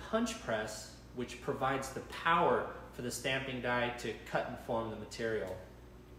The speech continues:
A tool and die maker should be expert at understanding the ins and outs of a stamping die, such as performing maintenance, adjusting components, knowing how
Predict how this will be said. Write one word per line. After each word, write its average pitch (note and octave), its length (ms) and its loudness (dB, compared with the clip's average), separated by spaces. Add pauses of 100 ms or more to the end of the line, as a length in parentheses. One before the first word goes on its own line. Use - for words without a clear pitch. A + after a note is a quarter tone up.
(140)
A D#3+ 60 -4
tool G3+ 300 6
and F#3+ 100 4
die F3+ 200 8
maker F3+ 280 0
should G3+ 400 4
be A#2+ 280 0 (480)
expert - 680 0 (240)
at E3 160 -4
understanding C#3+ 680 2
the A2+ 120 -6 (120)
ins D3 220 0
and C#3+ 80 -2 (100)
outs G#2+ 340 -6 (260)
of A2+ 100 -4
a - 40 -8
stamping A#2 460 -4
die, F#2+ 240 -4 (460)
such E3+ 440 4
as C#3 120 4
performing B2 640 0
maintenance, A2+ 640 -4 (360)
adjusting D3+ 720 2 (100)
components, B2 840 -2 (100)
knowing E3+ 440 2
how D3+ 280 2